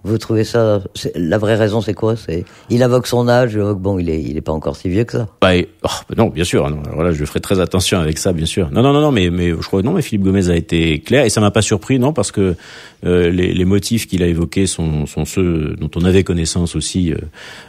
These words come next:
Speaker 2: euh, par ailleurs, euh, tout en, tout en finissant, euh, bien sûr, parce qu'on va pas partir au milieu du gué, les, les, le mandat d'élu provincial et d'élu du Congrès qui sont les siens encore aujourd'hui.
Speaker 1: Si vous, vous êtes candidat, si, hein, j'ai bien dit, si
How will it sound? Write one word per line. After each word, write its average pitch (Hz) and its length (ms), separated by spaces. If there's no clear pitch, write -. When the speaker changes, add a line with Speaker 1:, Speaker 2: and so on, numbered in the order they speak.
Speaker 2:
euh, 76 120
par 82 180
ailleurs, 110 540
euh, 87 420
tout - 300
en, 78 580
tout - 220
en 76 320
finissant, 78 720
euh, 64 100
bien 69 200
sûr, 95 180
parce - 140
qu'on 73 100
va 71 80
pas - 120
partir - 300
au 80 40
milieu 73 240
du 71 100
gué, 90 180
les, 78 200
les, 69 360
le 69 60
mandat 69 320
d'élu 69 220
provincial 71 500
et 64 200
d'élu 65 160
du 67 120
Congrès 69 360
qui - 140
sont - 140
les 69 80
siens - 160
encore 71 200
aujourd'hui. 117 360
Speaker 1:
Si - 220
vous, 151 240
vous 123 200
êtes 113 300
candidat, 110 460
si, 110 340
hein, 87 60
j'ai 90 140
bien 95 140
dit, 92 140
si - 200